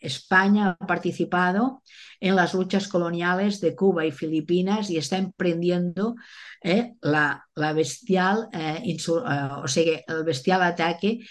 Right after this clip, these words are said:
hacia las zonas de, sobre todo de,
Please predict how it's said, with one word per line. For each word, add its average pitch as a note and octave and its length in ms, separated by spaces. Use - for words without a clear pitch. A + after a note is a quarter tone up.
hacia F#3 460
las E3 240
zonas F#3 720
de, F#3 400
sobre D#3 320
todo D#3 500
de, C3 400